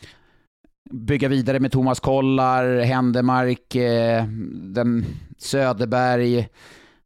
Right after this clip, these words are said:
det är klart att det, det är ett lag som borde kunna ta steg. Marmelind kan ta steg. Alsenfelt kommer förmodligen kunna vara bättre och mer skadefri nästa år. Så att bara för att man var i playout, eller missade playout den här säsongen,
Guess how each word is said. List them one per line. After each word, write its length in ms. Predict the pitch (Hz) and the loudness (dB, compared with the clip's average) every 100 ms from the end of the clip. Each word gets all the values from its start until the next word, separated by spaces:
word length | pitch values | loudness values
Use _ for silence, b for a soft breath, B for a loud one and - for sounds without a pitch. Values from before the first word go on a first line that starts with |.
| _ | _
det 60 | 117 | -6
är 40 | |
klart 220 | - 151 123 | -2 -2 0
att 60 | |
det, 60 | 123 | -4
det 240 | 107 - | -4 -4
är 20 | 160 | -2
ett 80 | |
lag 200 | 139 143 | 0 0
som 140 | 143 135 | 0 0
borde 520 | 175 143 104 107 156 | 0 -2 -6 -2 -2
kunna 360 | - 127 117 110 | 0 0 0 -2
ta 220 | 113 104 | -2 -2
steg. 640 | - 139 107 92 92 92 | -4 -6 -4 -6 -6 -6
Marmelind 800 | 117 139 131 120 120 123 131 131 | -2 0 0 -2 -2 -2 -2 -2
kan 160 | 127 123 | -2 -2
ta 120 | 123 | -4
steg. 240 | - 117 | -2 -2
Alsenfelt 720 | 117 135 120 - 120 131 127 | 0 -2 -2 -6 -6 -4 -4
kommer 420 | - 123 127 123 107 | -4 -2 0 -2 -2
förmodligen 420 | 123 123 117 120 | -4 -2 -2 -2
kunna 180 | 120 117 | -2 0
vara 100 | 113 | 0
bättre 300 | 117 - 117 | -2 -4 -4
och 60 | |
mer 220 | 120 120 | -2 -2
skadefri 600 | 110 127 117 110 110 117 | -2 0 0 0 -4 -4
nästa 300 | 110 110 - | -4 -6 -2
år. 160 | 113 110 | 0 0
Så 100 | 110 | 0
att 200 | 107 B 120 B B B B B - | -4 B -20 B B B B B -12
bara 240 | 123 131 | -2 0
för 80 | 131 | 0
att 60 | 131 | 0
man 120 | 139 | 0
var 120 | 131 | 0
i 60 | 123 | 0
playout, 600 | - 123 117 113 113 - - 60 117 | 0 0 2 0 -2 -6 -8 -6 -2
eller 480 | 113 110 113 110 | 0 2 2 2
missade 720 | 113 120 - 123 117 107 107 95 | 2 0 -2 0 2 0 0 -4
playout 360 | 120 113 110 - | -2 0 0 0
den 100 | 117 | 0
här 160 | 156 | 0
säsongen, 680 | 135 123 104 101 101 101 107 | -2 -2 -2 -2 -2 -2 -4